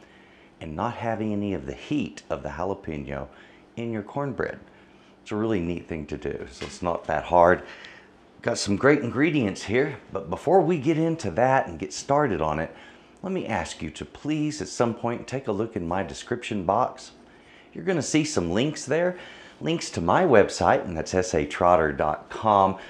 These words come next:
That's where you're gonna get my recipes, you're gonna get aprons and shirts,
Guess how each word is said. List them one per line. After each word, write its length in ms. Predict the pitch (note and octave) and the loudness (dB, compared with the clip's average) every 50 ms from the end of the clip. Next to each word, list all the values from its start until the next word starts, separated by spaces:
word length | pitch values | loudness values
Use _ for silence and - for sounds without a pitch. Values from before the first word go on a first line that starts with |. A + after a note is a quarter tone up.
| - - - | -18 -16 -6
That's 220 | - - G3 G3 - | 0 0 0 2 2
where 140 | F#3+ F#3 F3 | 2 4 4
you're 140 | D3 C#3 | 4 2
gonna 180 | C3 D3+ D3 C#3 | 0 0 0 0
get 180 | - C#3 - G#2 | 0 0 -2 0
my 180 | G2 D#2+ C2+ | -2 -2 0
recipes, 720 | C#2 E2+ A2+ A#2+ - B2+ - - D3 D#3 D#3+ D#3+ D#3 C3 | 4 4 4 4 2 0 -2 0 0 2 2 2 0 -2
you're 100 | A2 F2+ | -4 -4
gonna 140 | E2 E2+ D#2+ | -4 -4 -4
get 260 | D#2 F2 E2 - - - | -2 -4 -4 -4 -4 -4
aprons 520 | E2+ F2+ G2 G2 - G#2 G2 F#2+ F#2 - | -2 -2 -2 -2 -2 -4 -4 -4 -4 -6
and 140 | - D2 C#2+ | -8 -10 -8
shirts, 480 | - - G#2 G2+ G2+ G2 F#2 - - | -4 0 4 4 6 4 4 2 -4